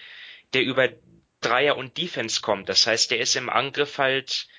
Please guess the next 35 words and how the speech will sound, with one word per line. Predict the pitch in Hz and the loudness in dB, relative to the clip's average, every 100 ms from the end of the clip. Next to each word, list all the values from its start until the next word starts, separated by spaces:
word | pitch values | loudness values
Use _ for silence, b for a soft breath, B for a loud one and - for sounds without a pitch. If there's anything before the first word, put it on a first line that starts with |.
| B B | B B
das | 127 | -2
ist | - | 0
kein | 139 139 | 0 0
Spieler, | - 147 151 | -2 2 4
der | 139 | 4
mal | 135 127 | 2 2
irgendwie | 107 156 139 135 135 135 117 - | 2 -2 -4 -8 -6 -4 -6 -6
sagt, | - 139 135 139 - | -2 0 0 -2 -8
okay, | 113 - 143 | -8 -2 0
es | 127 - | 0 -2
läuft | 117 131 - 139 | 0 -2 -2 -2
nicht | 135 | -2
so, | - 139 135 | 0 -2 0
jetzt, | 120 113 - | -2 0 0
äh, | 117 117 117 B B B B B B | 2 0 -4 B B B B B B
jetzt, | 123 - - | -4 -2 -2
äh, | 117 | 0
gehe | 120 131 | 0 2
ich | 131 | 2
mal | 135 120 | 2 0
voran, | - 110 139 131 95 | 2 2 2 0 -8
ne? | 98 | -10
Und | 120 127 | -8 -6
das | - | -6
trifft | - 175 - | -6 -8 -4
einfach | 135 143 135 | -2 -2 -4
auf | 123 | -4
viele | - 175 160 | -4 -2 0
Spieler | - - 165 160 123 | 0 -2 0 0 2
zu, | - 139 139 | 0 -2 -2
so | 131 | -2
gut | 120 170 | 0 -2
sie | - 120 | 0 2
auch | 123 | 4
sind. | 120 - 151 175 | 4 2 2 0